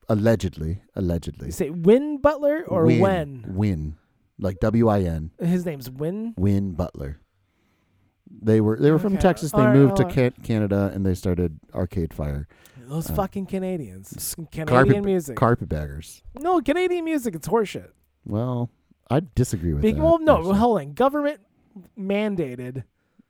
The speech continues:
Speaker 2: like,
Speaker 1: I love that. The, you mean
Speaker 2: Oh.
Speaker 1: the, like, the government programs that facilitate creating
Speaker 2: No, no,
Speaker 1: art?
Speaker 2: government mandate, like, how much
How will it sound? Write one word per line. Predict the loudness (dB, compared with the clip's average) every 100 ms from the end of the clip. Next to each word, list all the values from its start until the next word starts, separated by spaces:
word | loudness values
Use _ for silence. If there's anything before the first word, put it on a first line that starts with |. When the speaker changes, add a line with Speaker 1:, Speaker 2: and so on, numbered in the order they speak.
| _ _ _ _ _ _ -10
Speaker 2:
like, | -6 -6 0
Speaker 1:
I | 2
love | 4 2 2
that. | 0 -4 0
The, | 2 2
you | 4
mean | 4
Speaker 2:
Oh. | 6 4 0 -2
Speaker 1:
the, | 0
like, | 0 -6
the | -4 -4
government | 0 0 2 0
programs | 2 2 4 2 2
that | 0 -2
facilitate | -2 -2 0 0 2 0 0
creating | -2 0 6
Speaker 2:
No, | 6 6
no, | 4 6 6
Speaker 1:
art? | 2 2
Speaker 2:
government | 2 2 -2 -4 -6 -4
mandate, | 0 0 0 -2 -2
like, | -4 -4
how | -2
much | -2 -4